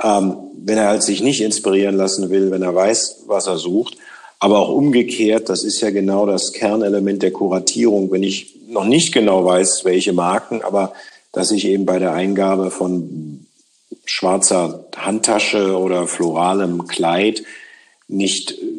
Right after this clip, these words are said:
mit zwanzig Seiten konfrontiert bin, die ich durchgehen muss, sondern mit weniger. Und wir sind auch sehr,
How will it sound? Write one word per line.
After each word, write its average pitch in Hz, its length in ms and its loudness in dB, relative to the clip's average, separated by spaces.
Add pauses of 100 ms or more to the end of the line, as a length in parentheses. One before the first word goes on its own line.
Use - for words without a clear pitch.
(180)
mit 92 260 -4
zwanzig - 720 0
Seiten 87 440 0
konfrontiert 87 680 -4
bin, 85 200 -2
die 85 120 -2
ich 85 140 -4
durchgehen 90 540 0
muss, 92 240 -4
sondern 92 260 -6
mit 82 200 -18
weniger. 85 520 -8
Und 82 180 -10
wir 98 100 0
sind 107 240 0
auch 90 120 0
sehr, 120 720 2